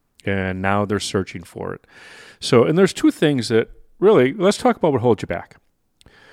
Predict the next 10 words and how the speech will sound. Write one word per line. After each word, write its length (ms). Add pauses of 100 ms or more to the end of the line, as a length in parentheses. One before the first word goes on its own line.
(220)
There's 140
two 180
things 360
that 140
people 280
cling 520
to. 360 (760)
One 300
is 160
certainty, 640